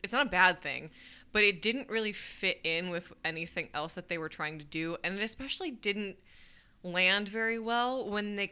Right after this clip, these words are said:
cut all of the technical elements. Like, they pre-filmed all of the technical awards, um, and then spliced in images of the audience cheering, even though when they gave those awards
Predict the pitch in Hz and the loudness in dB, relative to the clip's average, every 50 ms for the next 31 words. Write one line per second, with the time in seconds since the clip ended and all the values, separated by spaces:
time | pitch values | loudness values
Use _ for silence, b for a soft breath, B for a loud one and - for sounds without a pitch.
0 | - - - - - 196 214 208 - - - 170 180 185 185 185 175 - 185 180 | -6 -8 -8 -8 -6 -4 -4 -6 -6 -4 -2 -2 -2 -2 -2 -6 -6 -8 -8 -8
1 | - - 175 160 - 185 170 - 170 156 - - 165 151 147 143 127 131 135 151 | -8 -10 -10 -10 -8 -10 -8 -8 -8 -8 -6 -4 -4 -6 -6 -6 -10 -10 -8 -6
2 | - - - - - _ _ _ _ _ _ - - - - 202 208 196 208 180 | -6 -6 -6 -8 -12 _ _ _ _ _ _ -20 -20 -8 0 2 2 2 4 6
3 | 208 214 202 - - - - - - - - 240 269 302 294 - - 208 196 196 | 6 6 6 4 -4 -14 -14 -12 -10 -6 -2 0 0 0 0 2 4 6 6 6
4 | 190 196 185 - - - 175 175 190 180 185 190 190 175 160 - 180 - 170 160 | 4 0 -2 -2 0 0 2 2 0 -2 -4 -4 -4 -6 -6 -6 -8 -8 -6 -6
5 | 156 156 156 151 151 151 151 151 156 - - B B B B B B B B - | -4 -4 -4 -6 -4 -6 -6 -6 -6 -6 -8 B B B B B B B B 0
6 | 190 185 180 180 180 - - 202 202 190 190 190 185 - - - - 165 175 170 | 2 2 2 2 0 0 0 2 2 2 2 2 2 2 2 0 0 0 2 2
7 | 185 202 - - 202 190 185 190 - 165 165 165 170 175 170 - 190 190 190 190 | 4 2 0 0 0 0 0 0 -2 -2 -2 -2 -2 -4 -2 -2 0 0 0 -2
8 | - - - 180 160 156 175 - - 147 147 151 165 170 185 190 208 - - - | -2 -2 -2 -2 0 0 0 2 2 2 2 2 0 0 -2 -2 -2 -4 -6 -8
9 | _ _ _ _ _ _ _ _ _ _ _ - - - - 185 160 160 165 185 | _ _ _ _ _ _ _ _ _ _ _ -8 -6 -4 -2 0 0 2 2 2
10 | 220 226 - 196 208 175 196 196 185 180 175 170 180 175 170 175 156 156 - 160 | 0 0 -2 -4 -2 -2 -2 0 2 2 2 2 0 -2 -2 -2 -2 -2 -2 -2
11 | 151 156 160 185 185 180 196 190 190 196 202 208 214 208 | -4 -2 -2 -2 -2 -2 -2 -2 -2 0 0 0 0 0